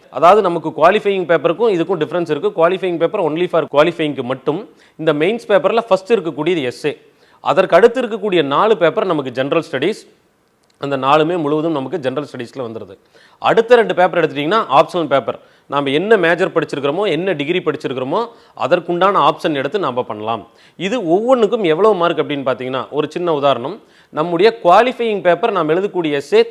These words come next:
த்ரீ ஹண்ட்ரட் மார்க்ஸுக்கு நாம் எழுதுறோம். அதே மாதிரி நம்முடைய குவாலிஃபையிங் முடிச்சு இருக்கக்கூடிய மெயின்ஸ் பேப்பர், ஒரு பேப்பர் டூ ஃபிஃப்டி மார்க்ஸுக்கு நாம் எழுதுறோம். டோட்டலா எடுத்துட்டீங்க அப்படின்னா, இதில் இருக்கக்கூடிய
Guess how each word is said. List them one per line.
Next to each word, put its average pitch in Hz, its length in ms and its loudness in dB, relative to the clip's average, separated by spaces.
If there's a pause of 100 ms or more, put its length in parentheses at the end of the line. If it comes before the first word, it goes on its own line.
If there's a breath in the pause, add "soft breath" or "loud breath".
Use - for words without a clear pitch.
(100)
த்ரீ 220 200 -2
ஹண்ட்ரட் 170 400 2
மார்க்ஸுக்கு 143 300 -2
நாம் 131 200 -6
எழுதுறோம். 117 420 -8 (320 soft breath)
அதே 175 260 2
மாதிரி 190 240 2
நம்முடைய 180 340 -2
குவாலிஃபையிங் 190 520 2
முடிச்சு 160 320 -2
இருக்கக்கூடிய 160 580 -2 (100)
மெயின்ஸ் 185 300 -4
பேப்பர், 170 380 -2 (260 soft breath)
ஒரு 151 220 0
பேப்பர் 175 440 4 (220)
டூ 240 180 -2
ஃபிஃப்டி 226 280 -2
மார்க்ஸுக்கு 135 380 -2
நாம் 131 220 -6
எழுதுறோம். 113 280 -6 (420 soft breath)
டோட்டலா 220 320 4
எடுத்துட்டீங்க 160 400 0
அப்படின்னா, 131 400 -4
இதில் 143 180 -6
இருக்கக்கூடிய 165 540 -2